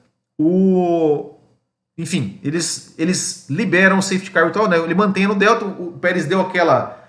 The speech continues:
aquela, digamos, tipo, né? "Ah, não, vai ficar mais um tempinho aqui no saf-, no safety car virtual."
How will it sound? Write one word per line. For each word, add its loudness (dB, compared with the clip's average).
aquela, 0
digamos, -4
tipo, -8
né? 0
"Ah, 2
não, 2
vai 0
ficar -4
mais 0
um -8
tempinho -8
aqui -12
no -4
saf-, -8
no -6
safety -8
car 2
virtual." -2